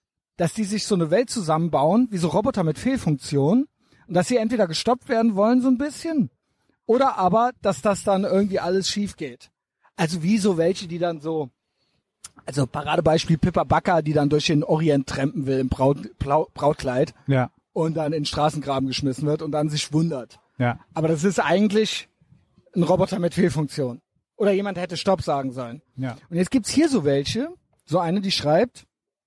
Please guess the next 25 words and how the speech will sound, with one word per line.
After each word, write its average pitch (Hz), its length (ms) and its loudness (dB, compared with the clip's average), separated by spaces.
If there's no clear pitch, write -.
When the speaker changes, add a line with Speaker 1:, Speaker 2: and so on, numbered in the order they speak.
Speaker 1:
sie 156 240 0
heißt 180 260 0
hier 165 140 -6
Badische 196 380 -2
Zeitung, 160 420 -10
Letizia 240 640 -2
Birkhold 156 880 -8
sieht 151 240 -14
so 220 300 2
aus. 151 520 0
Speaker 2:
Ah 165 160 -6
ja, 139 240 -6
wunderbar, 135 400 -4
die 120 100 -6
kenn 127 220 -8
ich. - 220 -18
Speaker 1:
Ach, 311 100 0
die 214 100 -6
kennst 427 400 0
du? 254 180 6
Speaker 2:
Ja, 160 200 0
ich 139 100 -10
hab 156 120 -10
das 151 140 -14
gesehen. 120 440 -12